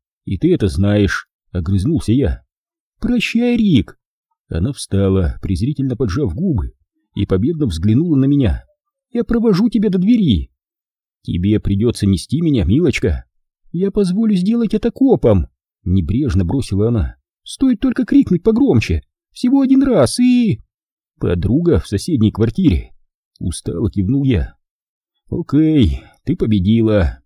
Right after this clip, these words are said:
Я поднялся с дивана и пошёл к двери, не обращая внимания на разочарованное и удивлённое выражение лица Хилды. У двери я остановился и повернул к ней голову.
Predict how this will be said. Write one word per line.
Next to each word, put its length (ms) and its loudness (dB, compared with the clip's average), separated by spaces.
Я 380 0
поднялся 500 -4
с 100 -6
дивана 500 -2
и 100 -6
пошёл 360 -4
к 60 -4
двери, 540 -2
не 140 0
обращая 460 -4
внимания 680 0
на 120 -2
разочарованное 840 -2
и 140 -2
удивлённое 640 0
выражение 520 0
лица 280 -2
Хилды. 460 -2
У 160 -2
двери 480 0
я 140 0
остановился 800 -2
и 100 -6
повернул 480 0
к 60 -6
ней 160 0
голову. 600 0